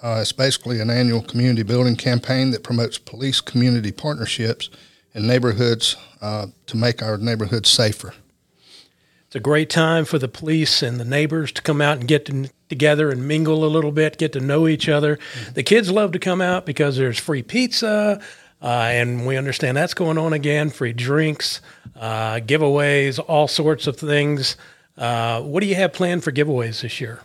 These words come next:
Speaker 1: Oh, we've got all kind of toys. We've got some Frisbees. We've got some bracelets. We've got some little,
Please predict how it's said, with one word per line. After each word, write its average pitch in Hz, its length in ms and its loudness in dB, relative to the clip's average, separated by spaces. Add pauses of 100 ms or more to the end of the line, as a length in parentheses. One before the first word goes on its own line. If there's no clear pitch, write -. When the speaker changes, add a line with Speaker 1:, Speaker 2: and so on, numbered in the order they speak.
(120)
Speaker 1:
Oh, 156 160 0
we've 151 180 2
got 135 300 4
all 123 160 2
kind 123 260 -2
of 107 140 -4
toys. 131 520 -2
We've 107 140 -4
got 113 240 -2
some 95 160 -4
Frisbees. 131 680 0
We've 101 100 -8
got 101 220 -4
some 95 200 -10
bracelets. 127 680 -2
We've 104 100 -20
got 107 160 -6
some - 180 -6
little, 110 260 -4